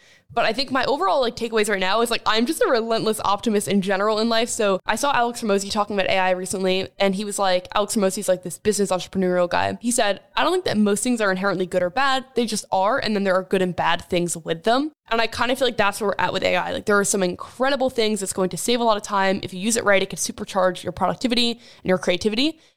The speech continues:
And then the downside is, like, we may lose some industries currently that have jobs, but ideally those will, those people in those industries will be able to find so-, a new type of job that utilizes A I additionally. And I think the other main thing will be, like, regulating it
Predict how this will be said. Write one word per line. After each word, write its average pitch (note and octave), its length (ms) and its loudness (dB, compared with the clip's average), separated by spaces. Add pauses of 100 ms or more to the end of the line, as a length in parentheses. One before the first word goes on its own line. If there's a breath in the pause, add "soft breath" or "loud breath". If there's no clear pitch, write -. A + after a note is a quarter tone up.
(100)
And A3+ 120 -2
then A3 180 0
the G#3+ 60 -8
downside C#4 380 0
is, G#3 120 0
like, G3+ 140 -4
we G#3 120 -4
may G#3 400 2
lose G3 420 -4
some F#3 300 2
industries G#3 640 0 (100)
currently G3+ 300 0
that F#3+ 120 0
have F3+ 140 0
jobs, G3+ 500 -2 (400 soft breath)
but G#3+ 100 -2
ideally A3 400 0
those G3 300 -2
will, F#3+ 520 0
those G3+ 180 0
people G#3+ 220 -2
in G3 60 2
those F3+ 140 2
industries F#3 360 -2
will G3+ 100 2
be F#3+ 80 2
able F3+ 120 2
to F3+ 80 2
find F3 320 -2
so-, - 200 -2
a F#3 40 2
new G3+ 300 0
type F#3 240 0
of E3+ 80 -8
job F#3 340 -2
that - 140 -8
utilizes F3 640 -2
A F3 120 4
I E3 300 0 (100)
additionally. - 640 -6 (440)
And A#3 120 -2
I A3 60 2
think G#3+ 120 0
the - 100 0
other G3+ 140 0
main F#3+ 160 2
thing F#3 180 0
will F#3 100 2
be, F3+ 80 2
like, F3+ 160 0
regulating F3 500 0
it F3 200 -2